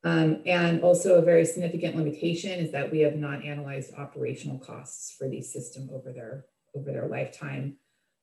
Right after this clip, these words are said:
um, which will have a significant impact on, um, market adoption of heat pumps. And that is everything I have. And so I am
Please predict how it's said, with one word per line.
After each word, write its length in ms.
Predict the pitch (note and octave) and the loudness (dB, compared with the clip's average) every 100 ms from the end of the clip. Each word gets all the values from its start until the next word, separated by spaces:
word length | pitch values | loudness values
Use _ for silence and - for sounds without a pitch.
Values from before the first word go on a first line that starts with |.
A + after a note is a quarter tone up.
| _ | _
um, 340 | D3 C3+ C3 C3+ | -6 -4 -4 2
which 440 | D3 - - - _ _ | 2 0 -6 -14 _ _
will 520 | D#3+ D#3 B2 A#2+ - - - | 0 2 4 0 -4 -14 -10
have 140 | D#3 C#3+ | -6 -4
a 60 | C#3 | -4
significant 580 | D#3 D3+ D#3 D#3 C#3 B2+ | -2 2 2 2 -2 -4
impact 580 | C#3+ C#3 - B2 B2 - - _ _ _ _ _ - | -6 -8 -10 -12 -12 -16 -20 _ _ _ _ _ -10
on, 520 | D3 C3+ C3 C3+ - | -6 -4 -4 -6 -8
um, 380 | C3+ C3 B2+ C#3 - - | -10 -12 -12 -14 -14 -6
market 320 | D3 - - | -4 -4 -4
adoption 420 | - - - - | -6 -12 -16 -18
of 60 | - | -18
heat 180 | - - | -20 -20
pumps. 340 | _ - - _ _ _ _ _ _ _ _ _ _ _ _ _ _ _ _ _ - - _ _ _ _ _ _ _ _ _ _ _ _ _ _ _ _ _ _ _ _ _ _ _ _ | _ -20 -20 _ _ _ _ _ _ _ _ _ _ _ _ _ _ _ _ _ -16 -16 _ _ _ _ _ _ _ _ _ _ _ _ _ _ _ _ _ _ _ _ _ _ _ _
And 120 | E3 E3 | -2 0
that 260 | G#3 A#3 | 0 2
is 200 | D#3 D3 | 2 2
everything 520 | - F#3 G3+ G#3 F3 D3+ | 2 2 2 0 -4 -4
I 200 | D#3 - | -6 -6
have. 520 | D#3+ D#3+ F#3+ C4 F4+ - - _ _ _ | -4 -2 0 2 0 -4 -14 _ _ _
And 220 | D#3+ D3+ | -10 -8
so 320 | C#3+ D#3+ D#3+ D#3 | -6 0 2 2
I 320 | D3+ D3+ D3+ D3+ | 0 -2 -2 -4
am 380 | D3 D3 D3+ | -2 -4 -6